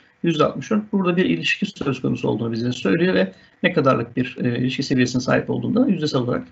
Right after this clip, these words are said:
hemen yan tarafında gösteriyor. E, diğerine baktığımızda da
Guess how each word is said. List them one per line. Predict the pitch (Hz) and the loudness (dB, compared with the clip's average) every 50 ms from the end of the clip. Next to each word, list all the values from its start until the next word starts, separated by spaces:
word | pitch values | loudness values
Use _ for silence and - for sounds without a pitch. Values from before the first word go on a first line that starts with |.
| _ _ _ _ - | _ _ _ _ -2
hemen | 170 143 135 135 | 2 2 4 4
yan | 139 139 131 | 4 2 0
tarafında | - - 131 - 143 185 202 | -2 -4 -6 -2 0 2 4
gösteriyor. | 170 147 139 - - 147 - - - - - _ _ _ _ _ _ _ - - - - _ _ - | 4 4 2 0 -4 -8 -8 -8 -10 -14 -18 _ _ _ _ _ _ _ -20 -20 -20 -20 _ _ -4
E, | - 123 147 165 | -2 -2 0 0
diğerine | 190 202 185 175 165 165 156 131 | 2 2 4 4 4 4 4 4
baktığımızda | 131 - - - - 135 120 117 113 107 123 131 | 2 2 -2 -4 -4 -4 -4 -4 -4 -4 -2 0
da | 170 190 196 214 - | 2 2 2 0 -4